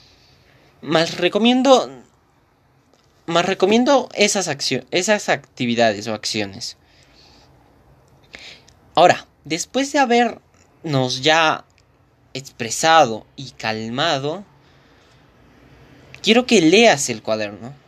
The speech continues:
veas, abras lo que has hecho, lo que has escrito, garabateado, roto o, o hecho, y lo veas. Veas qué has hecho,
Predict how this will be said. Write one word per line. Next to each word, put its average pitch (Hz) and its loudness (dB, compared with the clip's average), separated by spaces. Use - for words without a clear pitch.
veas, 165 0
abras 175 0
lo 131 -10
que - -10
has 127 -12
hecho, 127 -8
lo 120 -10
que 123 -6
has 135 -10
escrito, 139 -2
garabateado, 135 2
roto 143 -2
o, 131 4
o 143 2
hecho, 147 0
y 202 0
lo 214 6
veas. - -2
Veas 233 2
qué 226 -4
has 226 -6
hecho, 226 -2